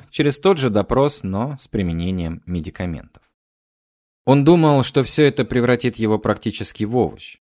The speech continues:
Но вот он сидит в пустой кают-компании, один, в компании бутылки первоклассного шерри, но не чувствует ни усталости, ни чувства вины,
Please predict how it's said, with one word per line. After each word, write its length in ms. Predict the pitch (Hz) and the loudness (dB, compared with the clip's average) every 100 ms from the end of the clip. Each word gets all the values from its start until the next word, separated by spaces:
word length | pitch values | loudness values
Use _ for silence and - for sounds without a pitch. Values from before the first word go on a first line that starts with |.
| _ | _
Но 160 | 98 110 | 0 2
вот 220 | 127 196 | 2 2
он 100 | 147 | 0
сидит 380 | 120 120 110 160 | -2 -4 -4 -4
в 100 | - | -6
пустой 340 | 92 - 139 | -12 -2 -2
кают-компании, 1000 | 131 95 87 - 80 78 117 120 107 90 82 - | 0 -2 -2 -4 -8 0 2 2 0 -4 -10 -8
один, 540 | 92 76 87 113 110 - | -6 -4 -2 -2 -4 -10
в 80 | - | -6
компании 400 | 123 160 160 120 | -2 0 0 0
бутылки 640 | 107 - 147 127 - 98 | -2 0 0 0 -2 -6
первоклассного 840 | - 92 92 - 98 101 - 78 | -2 -2 -2 0 0 0 -4 -8
шерри, 520 | 76 - 131 117 98 - _ _ _ - | -8 -4 -2 -2 -4 -8 _ _ _ 0
но 120 | 135 | 2
не 140 | 135 | 0
чувствует 460 | 131 135 - 107 - | -2 -4 -2 -4 -2
ни 80 | 95 | -4
усталости, 840 | 87 - 131 120 107 - 95 90 | -2 2 4 2 -2 -8 -8 -8
ни 160 | 90 117 | -4 -4
чувства 380 | 131 143 - 90 | -4 -8 -6 -6
вины, 480 | 80 85 107 123 | -4 -4 -2 -2